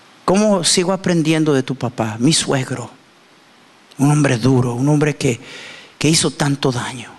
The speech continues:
Yo lo veía llorando a veces, deprimido, porque sus hijos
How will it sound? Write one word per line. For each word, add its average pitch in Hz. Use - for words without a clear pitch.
Yo 156
lo 208
veía 214
llorando 196
a 147
veces, -
deprimido, 156
porque 127
sus 120
hijos -